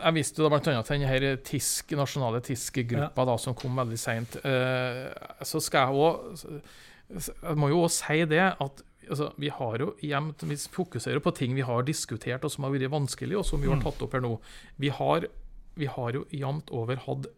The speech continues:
Speaker 1: god dialog. Det har vært et utall av problemstillinger som har vært tatt opp, og som vi har måttet forfølge overfor ulike departement, direktorat og F O I og for så vidt. Eh, og, og vi, eh, sånn at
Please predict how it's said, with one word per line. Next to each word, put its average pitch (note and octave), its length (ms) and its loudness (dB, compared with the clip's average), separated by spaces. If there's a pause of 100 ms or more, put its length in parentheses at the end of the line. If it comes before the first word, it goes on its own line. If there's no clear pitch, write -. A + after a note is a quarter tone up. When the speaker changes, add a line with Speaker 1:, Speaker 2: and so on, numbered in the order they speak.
(220)
Speaker 1:
god C#3+ 400 2
dialog. C3 500 4
Det - 680 -18
har - 140 -2
vært C#3+ 140 -2
et - 160 -6 (120)
utall F3 720 2
av D#3 180 2
problemstillinger A#2 720 -2 (380)
som - 200 -4
har C#3+ 60 0
vært C#3 120 0
tatt - 260 -6
opp, A3 200 0
og D#3 100 -2
som F3 160 -4
vi D3 60 0
har C#3+ 180 2
måttet D3 400 -4
forfølge D#3+ 400 -2
overfor C#3+ 260 -2
ulike C#3 340 -2
departement, C#3 680 0 (500)
direktorat B2 760 -2
og C3 440 -4 (200)
F - 140 -10
O B2+ 60 0
I A#2 120 -2
og A#2+ 80 -2
for C3+ 100 -4
så B2 140 -4
vidt. A#2 220 -10 (340)
Eh, D3+ 340 0 (180)
og, D3 360 0
og C#3+ 80 -2
vi, D#3 120 2 (100)
eh, D3+ 320 -4 (220)
sånn D3+ 240 -2
at D#3+ 160 -4